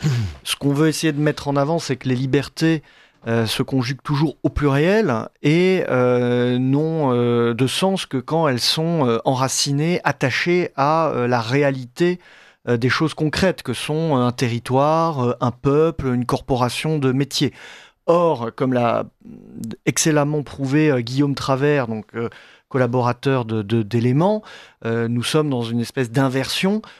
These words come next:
où la liberté, euh, est, euh, revendiquée, proclamée sur tous les toits. Or, euh, plus elle est proclamée, plus on s'enfonce dans une société de contrôle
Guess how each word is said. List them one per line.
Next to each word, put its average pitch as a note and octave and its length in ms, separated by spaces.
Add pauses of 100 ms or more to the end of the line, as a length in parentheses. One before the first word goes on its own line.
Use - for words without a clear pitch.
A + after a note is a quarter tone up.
(180)
où E3+ 220
la C#3+ 100
liberté, D3 720
euh, A#2 280
est, C#3 280
euh, A2+ 360 (320)
revendiquée, D3 880
proclamée D3 680
sur - 220
tous - 160
les B2+ 120
toits. F#3 480
Or, F3 540
euh, A#2+ 240
plus F3 320
elle C#3 80
est C3 60
proclamée, C#3 520
plus F#3 160
on E3+ 140
s'enfonce D#3 340
dans D3 60
une A#2+ 160
société C#3+ 480
de B2+ 100
contrôle D3 680